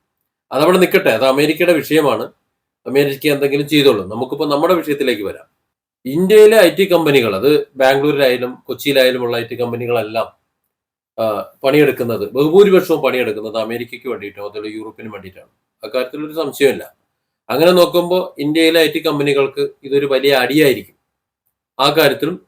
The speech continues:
നമുക്ക് തർക്കമൊന്നുമില്ല. അതായത് അവിടെ പിടിച്ചിട്ട് കുടഞ്ഞ് ഇന്ത്യയെ ഒന്ന് പിടിച്ചിരുത്താം, ഇന്ത്യയുടെ സകല മേഖലയും ഒന്ന് പിടിച്ചിരുത്താം എന്നാണ് കരുതുന്നത്. കുറച്ച് തൊഴിൽ നഷ്ടങ്ങളും അതുപോലെ കുറച്ച് പ്രയാസങ്ങളും നമുക്ക് ഉണ്ടാക്കും, ഉണ്ടാക്കില്ല എന്നൊന്നും പറയുന്നില്ല. പക്ഷേ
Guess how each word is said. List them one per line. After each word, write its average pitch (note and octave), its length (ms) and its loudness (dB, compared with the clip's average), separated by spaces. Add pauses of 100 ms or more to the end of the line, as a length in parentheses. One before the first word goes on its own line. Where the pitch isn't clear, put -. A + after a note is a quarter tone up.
(100)
നമുക്ക് A#2+ 360 -6
തർക്കമൊന്നുമില്ല. A#2 560 -4
അതായത് C#3 500 -4 (380)
അവിടെ D3 240 4
പിടിച്ചിട്ട് F#3 380 -2
കുടഞ്ഞ് D#3+ 320 0
ഇന്ത്യയെ D#3 260 2
ഒന്ന് D#3+ 400 2 (240)
പിടിച്ചിരുത്താം, C3+ 720 -2
ഇന്ത്യയുടെ C#3+ 580 -2
സകല C#3 260 -4
മേഖലയും C#3 380 -2
ഒന്ന് C#3 140 -4
പിടിച്ചിരുത്താം C3 640 -6
എന്നാണ് A#2+ 400 -8 (140)
കരുതുന്നത്. A#2+ 500 -4 (580)
കുറച്ച് D3 280 -4
തൊഴിൽ D3+ 240 0
നഷ്ടങ്ങളും C#3+ 560 -2 (460)
അതുപോലെ D3 360 0
കുറച്ച് C#3+ 220 -2
പ്രയാസങ്ങളും D3+ 640 -2
നമുക്ക് C#3+ 220 -4
ഉണ്ടാക്കും, B2+ 420 -4 (300)
ഉണ്ടാക്കില്ല D#3+ 380 2
എന്നൊന്നും D3+ 260 -2
പറയുന്നില്ല. G#2+ 500 -4 (500)
പക്ഷേ F3 360 2